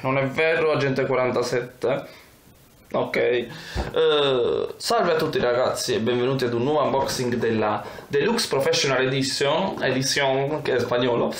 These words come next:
Edition di Hitman Absolution. Un titolo che ho strafinito, però quando ho visto questa, eh,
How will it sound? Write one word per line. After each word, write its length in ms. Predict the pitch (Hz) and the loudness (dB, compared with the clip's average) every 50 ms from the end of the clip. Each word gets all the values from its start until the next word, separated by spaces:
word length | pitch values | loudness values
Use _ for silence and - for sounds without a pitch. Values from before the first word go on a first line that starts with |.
| - - - 220 202 185 180 170 147 131 127 127 - - | -4 -4 -2 -2 -2 -4 -4 -4 -4 -4 -6 -6 -10 -8
Edition 640 | - - 143 147 147 135 - - 151 147 151 160 151 | -4 -2 0 0 0 0 0 0 0 0 0 0 0
di 340 | 147 160 160 156 - - - - - - | 0 0 0 -2 -2 -6 -12 -18 -14 -6
Hitman 480 | - 185 180 180 180 170 165 160 151 | -4 -2 -2 -2 -2 -2 0 0 2
Absolution. 1120 | 139 120 117 - - 143 131 123 127 117 - - - 113 110 110 107 - - - - - - - - - - | 0 0 0 0 0 0 0 0 0 -2 -4 -2 -2 0 0 0 -2 -4 -8 -12 -18 -18 -16 -16 -18 -18 -8
Un 280 | - 135 143 143 139 139 | -4 -2 -2 -2 -2 0
titolo 400 | - 226 226 220 190 156 139 131 | 0 0 0 2 2 2 2 2
che 100 | 143 139 | 2 0
ho 100 | 131 120 | 0 0
strafinito, 1120 | 120 - - - - - 220 240 240 208 - - 196 185 180 160 135 113 - - 143 143 127 | 0 -2 -4 -4 -2 0 2 2 2 2 0 0 0 0 2 2 0 0 0 0 0 0 0
però 280 | - - 185 190 208 175 | 0 0 0 2 2 2
quando 240 | 160 160 160 160 170 | 2 2 2 2 0
ho 20 | 170 | 0
visto 360 | 175 214 220 - - 202 185 | 0 0 0 0 0 0 0
questa, 520 | 190 185 180 175 - - 185 175 165 170 - - - - - - - - - - - - - | 2 2 0 0 0 0 0 0 0 0 -2 -6 -10 -10 -10 -10 -10 -12 -14 -16 -20 -12 -2
eh, 420 | - 175 175 170 170 170 160 160 | 0 0 2 2 2 2 0 -2